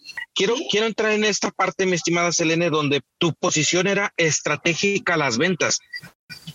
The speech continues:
Speaker 1: Sin embargo, tú hablas mucho de, de, eh, entre líneas, el ejecutivo de ventas, como lo que tú desempeñabas, tiene que ver con ser un ejecutivo de servicio y de entregar el mensaje sin,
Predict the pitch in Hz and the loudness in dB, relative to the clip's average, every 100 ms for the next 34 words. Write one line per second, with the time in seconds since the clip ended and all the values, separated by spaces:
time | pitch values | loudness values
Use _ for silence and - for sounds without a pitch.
0 | - - - - - - - 170 175 160 | -16 -14 -12 -8 -8 -6 -2 0 2 0
1 | 143 175 214 151 196 - - - _ - | 0 0 0 0 -2 -4 -20 -20 _ -20
2 | _ - - - - - _ - 202 185 | _ -14 -14 -14 -18 -18 _ -4 -2 0
3 | 214 196 180 185 214 - 196 170 170 165 | 0 0 0 0 0 0 0 2 0 -2
4 | 135 165 151 143 - 143 139 143 139 156 | -4 -2 0 0 0 -2 0 0 0 2
5 | 170 190 - _ _ _ 156 156 143 147 | 2 0 -4 _ _ _ -2 0 0 -2
6 | 135 135 - 190 226 185 147 156 170 - | -4 -4 -2 -2 0 2 0 0 -2 -2
7 | 139 123 120 113 117 - 170 170 165 143 | 0 2 2 0 -2 0 0 2 0 0
8 | 131 131 180 - - - - 160 185 - | 0 0 -2 -4 -6 -6 -4 -2 -2 0
9 | 151 180 - - - - - 170 165 170 | 0 0 -6 -16 -20 -10 -2 0 0 -2
10 | - - 185 202 - - 165 196 220 - | -4 0 0 0 -4 -2 0 2 0 0
11 | 170 - 127 - - 190 180 185 135 113 | -2 -2 -4 -4 -2 0 2 0 0 0
12 | - 113 127 180 - 107 92 - - - | 0 0 2 2 2 0 -2 -4 -4 -4
13 | - 170 170 156 165 151 156 190 214 202 | -2 2 2 0 0 0 2 2 2 2
14 | 175 151 180 175 - 185 - 135 | 0 0 0 -2 -2 0 2 0